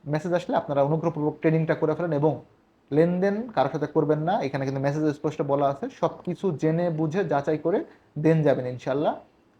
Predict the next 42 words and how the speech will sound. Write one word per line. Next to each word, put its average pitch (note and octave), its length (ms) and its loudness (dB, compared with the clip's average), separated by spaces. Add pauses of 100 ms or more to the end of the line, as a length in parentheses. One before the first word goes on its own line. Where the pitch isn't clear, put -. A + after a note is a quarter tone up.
নতুন A3+ 300 2
কলিং F3 320 4
ভিসার D#3+ 240 -2
জন্য E3+ 240 -2
আমরা C#3+ 280 0
কোনো F3+ 220 -2
পাসপোর্ট F3 380 -2
নিচ্ছি E3+ 260 -6
না, F3+ 80 -6
আমাদের B2+ 200 -2
কাছে B2+ 180 -4
এখন D#3+ 220 -4
কোনো D#3 180 -6
কলিং C#3+ 260 -2
ভিসা C#3+ 260 -4
নাই। A3 140 -4
যদি C#3+ 140 -4
ডিক্লারেশন D3+ 480 -2
হয়, D3+ 300 0 (560)
অ্যাটেস্টেশন D3+ 420 -6
আমরা C#3 180 0 (100)
পেতে D#3 200 0
থাকি E3+ 440 -6
এবং C3 340 -4
যখন C#3 280 -2 (120)
ক্লিয়ার G#3 320 6
হবো B2+ 220 0
যে B2 80 -2
হ্যাঁ B2 200 -4 (120)
হান্ড্রেড G3 440 2
পার্সেন্ট G3 340 -2
কনফার্ম F#3+ 420 -2 (440)
মালয়েশিয়ার D3+ 320 0
কলিং D#3 260 0
ভিসার, D#3+ 260 0
আহ, - 580 -2
লাইনটা C#3+ 360 4
আবার D3 160 4
ক্লিয়ার D3+ 260 2
হয়েছে, D3 160 -2 (100)
খুলছে, F3+ 540 0 (600)
যদি C#3+ 280 2